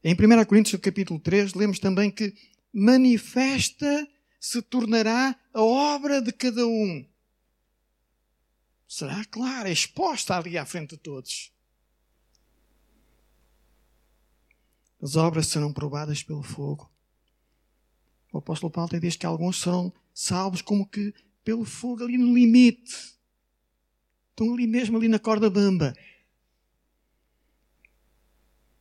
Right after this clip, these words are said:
Cristo virá para galardoar os santos, virá para nos dar corpos glorificados virá para fazer novas todas as coisas.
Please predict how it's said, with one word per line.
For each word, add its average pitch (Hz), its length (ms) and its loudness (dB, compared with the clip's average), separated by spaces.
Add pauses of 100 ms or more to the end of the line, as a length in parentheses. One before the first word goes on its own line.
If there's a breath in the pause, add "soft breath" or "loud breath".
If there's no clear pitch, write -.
(760)
Cristo 175 340 -4
virá 147 400 0 (600)
para 151 200 0
galardoar 147 560 0
os 135 120 -6
santos, 180 680 0 (920 soft breath)
virá 185 340 4
para 208 260 0
nos 190 220 0
dar 185 340 2 (180)
corpos 240 680 2
glorificados 208 1300 0 (440 soft breath)
virá 214 240 4
para 214 180 2
fazer 214 300 2
novas 208 440 0
todas 202 400 -6
as 190 140 -10
coisas. 143 840 -6